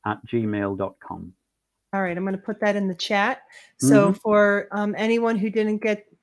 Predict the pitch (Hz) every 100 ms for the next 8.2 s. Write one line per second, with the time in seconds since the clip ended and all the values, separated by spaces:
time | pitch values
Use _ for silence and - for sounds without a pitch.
0 | _ 196 208 202 196 - - 226 220 -
1 | 220 202 - 208 214 - 285 339 _ _
2 | _ - 220 220 202 208 208 - 202 190
3 | - 233 208 202 196 190 190 214 220 214
4 | 233 285 - - - 233 254 277 262 226
5 | 226 214 247 240 233 - 247 - 226 214
6 | 202 - - 220 277 - _ _ 202 202
7 | 233 226 196 185 - 196 202 240 254 269
8 | 320